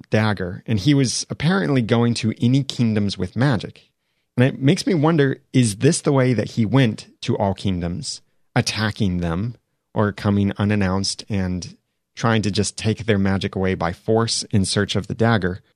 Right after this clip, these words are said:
But then again, it seems that Arthur knew what the helm was supposed to do, at least he knew now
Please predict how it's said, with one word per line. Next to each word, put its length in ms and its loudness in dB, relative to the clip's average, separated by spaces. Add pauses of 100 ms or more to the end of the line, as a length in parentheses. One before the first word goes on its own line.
But 300 4
then 300 4
again, 500 4 (240)
it 200 2
seems 440 2
that 240 0
Arthur 640 2 (280)
knew 460 6
what 220 2
the 100 2
helm 340 2
was 140 0
supposed 520 -2
to 60 -8
do, 680 0 (320)
at 60 6
least 260 0
he 80 2
knew 460 2 (260)
now 640 2